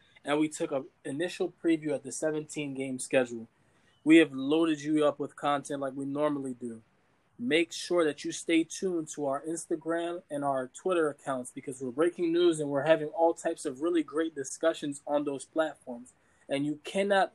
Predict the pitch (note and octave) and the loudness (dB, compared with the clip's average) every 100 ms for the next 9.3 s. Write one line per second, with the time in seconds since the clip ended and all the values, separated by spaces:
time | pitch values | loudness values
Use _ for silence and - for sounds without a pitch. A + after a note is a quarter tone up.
0 | - F3 D3 E3+ D3 - _ _ _ D3+ | -2 -2 2 2 2 -2 _ _ _ -8
1 | D3 - G3 F3+ E3+ F3+ F#3 F3+ E3 - | -6 -4 2 2 2 0 0 0 -6 -2
2 | F3 F3+ - G3+ F#3 E3+ D#3 E3+ F3+ F3+ | -2 -2 -8 -10 -8 -6 -4 -6 -6 -8
3 | F3+ E3+ D3+ C3 F3 F3+ E3+ E3 E3+ E3 | -4 -4 -6 -10 -8 -2 -2 -2 -4 -4
4 | E3+ D3+ E3+ E3+ E3+ D#3 D3+ F3+ F3 - | -8 -6 -4 -2 -2 -4 -6 -10 -8 -6
5 | D3+ - C3+ B2+ B2 _ _ - E3 D3+ | -6 -4 -6 -6 -10 _ _ 0 0 0
6 | F#3 F#3+ F#3 F3+ - F3 F3 E3 D3 - | 4 6 8 4 4 4 4 0 -6 -8
7 | B2+ B2 A#2 _ _ C3+ D#3 - F#3 F#3+ | -10 -12 -16 _ _ -10 -6 4 6 6
8 | F#3 G3 F#3+ F#3 F#3 - F#3 F3+ E3 C#3+ | 4 4 4 2 2 0 0 0 -2 -10
9 | C#3 E3 | -10 -12